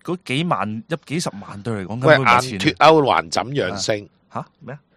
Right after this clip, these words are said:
Speaker 2: 誒，你可唔可以講畀我聽？嗱，我講咗好多次啦，脫歐點解英國，英鎊要跌？脫歐點解英國唔掂？吓，你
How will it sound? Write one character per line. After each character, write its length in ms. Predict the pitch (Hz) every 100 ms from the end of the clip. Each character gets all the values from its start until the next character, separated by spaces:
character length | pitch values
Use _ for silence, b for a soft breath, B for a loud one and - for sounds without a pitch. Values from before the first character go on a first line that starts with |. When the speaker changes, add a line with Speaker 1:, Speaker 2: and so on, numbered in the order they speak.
| _ _ _
Speaker 2:
誒， 240 | 131 143 160
你 100 | 185
可 160 | 160
唔 60 | 220
可 120 | 226
以 80 | 208
講 200 | 147 147
畀 200 | 190 175
我 80 | 147
聽？ 120 | 139 160 165 151 - - - - - - - -
嗱， 180 | 117 123
我 80 | 127
講 180 | 135
咗 100 | 143
好 80 | 127
多 140 | 123 120
次 220 | - 95
啦， 160 | 80 - - b b b b b -
脫 200 | 202 208
歐 200 | 214 226
點 180 | 175 185
解 140 | 165
英 180 | 175 170
國， 160 | 147 104 -
英 180 | 165 165
鎊 120 | 123 127
要 100 | 95
跌？ 180 | 98 - _ _ _ _ _ -
脫 180 | 202 185
歐 180 | 190 185
點 220 | 170 175
解 100 | 156
英 180 | 170 156
國 120 | 123
唔 160 | 85 78
掂？ 200 | 82 69 _ _ _ _ _ _ _ -
吓， 200 | 92 - _ -
你 240 | 120 160